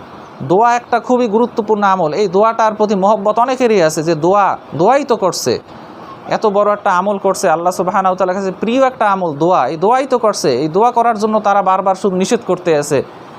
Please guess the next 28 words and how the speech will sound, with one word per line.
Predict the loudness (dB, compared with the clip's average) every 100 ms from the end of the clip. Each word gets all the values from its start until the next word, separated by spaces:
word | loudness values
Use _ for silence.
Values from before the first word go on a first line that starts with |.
| -12 -4
যে | 0
নামাজের | 2 2 0 0
পর | 0 0
দোয়া | 2 0
করা | 2 0
যাইবে | 0 0 0
না, | 0
দোয়া | 2 2
করা | 0 0
যাইবে | 0 0
না, | -2
ভালো | -2 -2 0
কাজের | -2 0 2
আদেশ | 0 0 0
নাই, | 0 -2 -14 -20 -20 -8 -4
এত | -2
খারাপ | -2 0 -2 -2
কাজ | -4 -2
চলে, | -2 -2 -4
খারাপ | -2 -2 0
কাজে | -2 0
নিষ-, | -2 -2
নিষেধ | -2 -2 -2
করতে | -2 2
আছে | 0 2
না, | 0 -2 -4 -18 -20 -20 -20 -14 -2
এই | 2 2
দোয়ার, | 2 2 2 2